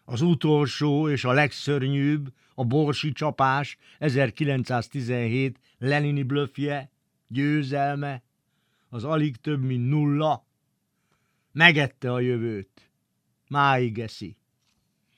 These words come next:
Így szerzi terrorhoz szükséges, szakadékba rántó eszközét,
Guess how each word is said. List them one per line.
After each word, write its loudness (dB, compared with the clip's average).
Így 6
szerzi -4
terrorhoz -4
szükséges, -8
szakadékba -4
rántó -6
eszközét, -8